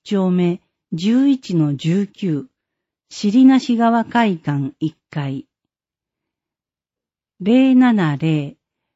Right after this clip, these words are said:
六六四三五五。港区子ども子育てプラザ。磯路一丁目、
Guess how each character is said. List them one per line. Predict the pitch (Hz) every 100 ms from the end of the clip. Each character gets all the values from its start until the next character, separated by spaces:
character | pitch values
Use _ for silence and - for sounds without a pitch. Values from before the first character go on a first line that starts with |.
| _ _
六 | 185 196 - 277
六 | 285 269 - 160
四 | 160 185 233 233 - 226 190 151 143 139 _ _ 185 185 240 247
三 | - 233 208 139 123
五 | 143 180 185 170
五。 | 170 147 117 - _ _ _ _ _ _ _ _ _ _ _ _ _ _ 190
港 | 214 262 262 254
区 | 240 156 156 - _
子 | - 185
ど | 240
も | 233 240
子 | - 208
育 | 254 247 240
て | 240
プ | 208 220
ラ | 170 147
ザ。 | 135 117 - _ _ _ _ _ _ _ _ -
磯 | 190 262 247
路 | 247 233
一 | 220 _
丁 | - 202 196
目、 | 185 180